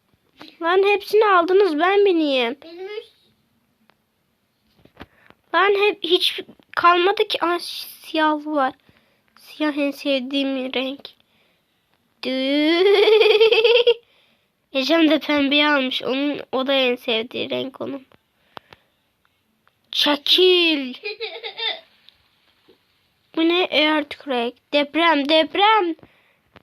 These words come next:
Speaker 1: Depremde burada durulmaz. Havada durulur. Aslında hiçbir şey. Lan.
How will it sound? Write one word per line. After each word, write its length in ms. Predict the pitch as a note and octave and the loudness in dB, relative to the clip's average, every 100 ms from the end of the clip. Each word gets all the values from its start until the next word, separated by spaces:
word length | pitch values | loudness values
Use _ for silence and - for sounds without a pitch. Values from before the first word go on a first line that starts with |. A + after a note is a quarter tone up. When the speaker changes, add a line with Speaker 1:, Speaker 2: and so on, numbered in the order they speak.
| _ _ _ _ | _ _ _ _
Speaker 1:
Depremde 580 | C#4+ D4 E4 E4+ D#4+ E4 | -2 0 0 2 4 4
burada 300 | D4+ C#4 C#4 | 2 2 0
durulmaz. 580 | D4+ D#4+ D#4 F4+ D#4+ - | 0 2 4 4 2 2
Havada 480 | D4 D4 C#4 E4+ C#4+ | 0 2 2 2 0
durulur. 600 | C#4 B3 A#3+ A#3+ A#3+ - _ _ _ _ _ _ _ _ _ _ _ _ _ _ _ _ _ _ _ - | 0 -2 -2 -4 -6 -12 _ _ _ _ _ _ _ _ _ _ _ _ _ _ _ _ _ _ _ -12
Aslında 380 | C4 - D4 | -12 -4 -2
hiçbir 500 | D#4 C#4+ C#4+ - _ | -2 -6 -14 -18 _
şey. 340 | - - C4+ B3+ _ D#3 _ - - - - _ | -10 -8 -8 -10 _ _ _ -20 -20 -20 -20 _
Lan. 420 | E4 F#4+ A4 A4+ | 0 4 4 4